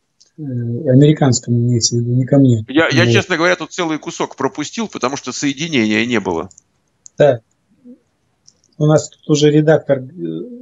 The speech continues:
Speaker 1: пошутил, говорит, как только начали про спецслужбы говорить, так сразу начи-,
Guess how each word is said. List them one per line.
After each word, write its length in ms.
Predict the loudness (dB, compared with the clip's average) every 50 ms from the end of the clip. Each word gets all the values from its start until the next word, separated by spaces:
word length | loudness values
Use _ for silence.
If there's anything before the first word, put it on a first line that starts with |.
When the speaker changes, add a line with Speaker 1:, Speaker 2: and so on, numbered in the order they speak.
| -18 -20 -20 -20 _ _ _ _ -8
Speaker 1:
пошутил, 500 | -6 -4 -2 -4 -2 2 4 4 4 4
говорит, 280 | 2 -2 -4 -4 -6 -8
как 160 | -8 -8 -2
только 260 | -2 -2 -2 0 -2
начали 380 | -2 -2 -2 -2 -4 -6 -6 -6
про 140 | -8 -10
спецслужбы 600 | -12 -10 -10 -12 -12 -6 -2 0 0 0 0 -4 -2
говорить, 440 | -2 -2 0 0 0 0 -2 -4 -4
так 160 | -6 -6 -6
сразу 380 | -2 2 2 2 2 2 -2
начи-, 380 | -2 -2 -2 -2 -4 -4 -12